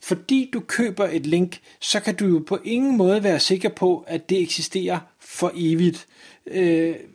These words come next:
artiklen kan gå fra forsiden til helt ned i glemselen.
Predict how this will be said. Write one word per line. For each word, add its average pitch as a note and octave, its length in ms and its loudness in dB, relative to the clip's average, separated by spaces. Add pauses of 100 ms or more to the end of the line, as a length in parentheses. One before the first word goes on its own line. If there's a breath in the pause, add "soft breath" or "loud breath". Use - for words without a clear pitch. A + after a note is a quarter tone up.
(220)
artiklen B3 580 0
kan D3 340 -2 (360)
gå F#3+ 160 4
fra F3+ 180 -2
forsiden G#3 520 0
til D3+ 280 0
helt F#3 240 -4
ned F3 120 4
i D#3+ 80 4
glemselen. G3+ 720 -2